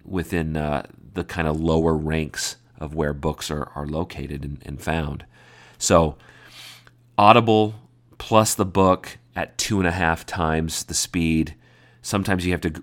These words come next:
come down to two times the speed because some readers, um, are, are a little bit, uh,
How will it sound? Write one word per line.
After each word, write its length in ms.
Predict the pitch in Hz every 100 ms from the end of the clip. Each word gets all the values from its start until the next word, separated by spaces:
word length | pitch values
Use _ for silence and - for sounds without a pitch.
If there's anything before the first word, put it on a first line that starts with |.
| -
come 200 | 95 87
down 200 | 85 78
to 60 |
two 240 | 76 - 87
times 280 | 95 80 76
the 60 |
speed 420 | - 85 82 78
because 240 | - - 80
some 240 | 87 80
readers, 500 | 78 76 78 76 - - _ _ _ _ _ _
um, 400 | 78 76 69 62 - _ _ _ _
are, 180 | - 82
are 220 | - 82 76
a 60 |
little 240 | 78 80 73
bit, 340 | 73 - -
uh, 220 | 73 71